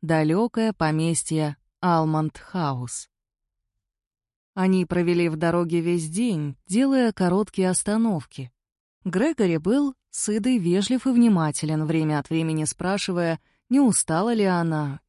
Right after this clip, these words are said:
и не нужно ли ей чего-нибудь. Ида отвечала учтиво, но вместе с тем робко и кратко. Иногда они по очереди предпринимали попытки завязать разговор, но не преуспевали.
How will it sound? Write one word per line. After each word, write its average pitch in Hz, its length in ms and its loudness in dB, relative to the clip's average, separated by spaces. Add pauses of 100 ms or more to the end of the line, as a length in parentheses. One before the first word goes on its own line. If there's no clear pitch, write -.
и 196 100 2
не 180 140 4
нужно 180 380 2
ли 156 120 2
ей 156 240 -2
чего-нибудь. 147 840 -4 (520)
Ида 196 280 2
отвечала 175 460 0
учтиво, 180 560 0
но 175 140 2
вместе 196 440 0
с - 80 -6
тем 254 260 0
робко 202 360 -2
и 208 120 0
кратко. 202 540 -6 (840)
Иногда 190 440 -2
они 175 180 0
по 175 100 -2
очереди 175 560 0
предпринимали 220 760 2
попытки 196 560 -4
завязать 220 540 -2
разговор, 240 600 -2 (340)
но 269 280 2
не 214 140 2
преуспевали. 151 800 -4